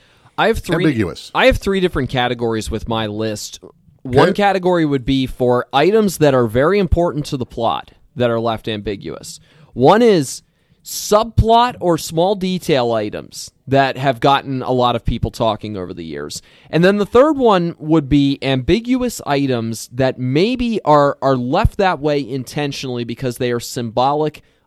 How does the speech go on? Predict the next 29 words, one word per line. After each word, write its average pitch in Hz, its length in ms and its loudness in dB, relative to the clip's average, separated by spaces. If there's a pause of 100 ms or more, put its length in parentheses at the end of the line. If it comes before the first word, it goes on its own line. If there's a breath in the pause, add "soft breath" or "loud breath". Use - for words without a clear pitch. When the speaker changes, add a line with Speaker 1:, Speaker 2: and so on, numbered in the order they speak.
Speaker 1:
of 123 400 0 (100)
something 131 720 -4 (120)
larger 110 640 -2
or 123 240 0
they 120 140 0
make 131 340 -2
a 135 60 0
larger 120 500 0
point 117 400 -2
with 110 120 -6
Speaker 2:
You 165 80 2
went 104 200 -2
Speaker 1:
them. 143 80 -2
Speaker 2:
deep. 185 180 -4 (580)
Speaker 1:
I 135 120 0
did. 190 300 4
And 156 260 -2
I'll 185 120 4
start 254 320 6
with 262 160 -4
the, 165 280 4
the 143 160 0
really 170 260 2
deep 151 300 -2
one 117 220 -2
there 110 180 -4
because 120 300 -4
I've 127 160 -2
got, 170 280 2